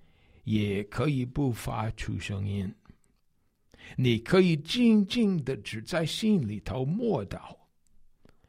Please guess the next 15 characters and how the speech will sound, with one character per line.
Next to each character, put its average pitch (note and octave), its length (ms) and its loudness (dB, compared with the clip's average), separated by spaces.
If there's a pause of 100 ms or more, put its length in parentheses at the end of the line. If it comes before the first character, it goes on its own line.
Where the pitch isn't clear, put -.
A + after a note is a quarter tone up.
(560)
祷 A#2+ 220 2
告 D#3+ 300 10
可 C#3+ 240 2
以 D3 160 4
是 C#3+ 380 2 (240)
私 - 400 -2
下 G3 340 -2
的， - 160 -10 (420)
也 G2+ 420 -4
可 - 240 -4
以 A#2+ 160 -2
是 B2+ 220 -2
公 C3 280 2
开 C3 260 6
的。 C#3 200 0